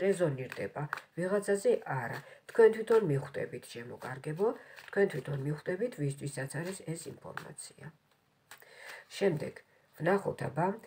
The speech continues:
გაბრაზებულია ტიპი, აბა, ვნახოთ, მ, მისი, მისი გრძნობები, აი, ეხლა, მაგრამ ჩვენ ეხლა არ ვიცით, ის ნასვამია თუ ფხიზელი, ხო?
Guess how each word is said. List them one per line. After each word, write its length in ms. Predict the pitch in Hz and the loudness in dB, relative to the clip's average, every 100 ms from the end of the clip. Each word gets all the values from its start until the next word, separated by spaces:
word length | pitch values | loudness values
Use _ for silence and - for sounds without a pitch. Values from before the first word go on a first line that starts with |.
| - _ _ | -20 _ _
გაბრაზებულია 840 | 226 240 220 190 185 147 135 143 190 | 2 8 8 8 6 4 0 0 0
ტიპი, 360 | - - 147 214 - - _ | -2 2 8 8 6 -8 _
აბა, 220 | 175 185 220 | -2 2 4
ვნახოთ, 480 | 143 143 - 135 - _ _ _ _ | 4 0 -2 -4 -4 _ _ _ _
მ, 180 | 151 151 151 147 143 139 | -6 -2 0 2 2 4
მისი, 420 | 185 233 - 254 240 240 208 - 151 | 4 2 2 8 10 10 8 2 0
მისი 280 | 151 208 240 | 2 2 2
გრძნობები, 640 | - 156 180 190 170 151 208 - | 0 0 6 6 6 4 0 4
აი, 160 | 190 220 - | 4 4 6
ეხლა, 460 | 156 143 - 117 110 - _ _ | 6 6 2 -2 -4 -6 _ _
მაგრამ 260 | 139 156 | -2 -2
ჩვენ 180 | 156 170 | 0 -2
ეხლა 200 | 160 160 | -2 -2
არ 100 | 160 | -2
ვიცით, 280 | 127 120 - | -2 -6 -10
ის 140 | 127 - | -12 -10
ნასვამია 540 | 131 127 131 127 127 127 | -10 -8 -6 -6 -6 -8
თუ 120 | - | -10
ფხიზელი, 440 | 139 139 120 110 147 | -10 -10 -8 -8 -6
ხო? 180 | 160 | -4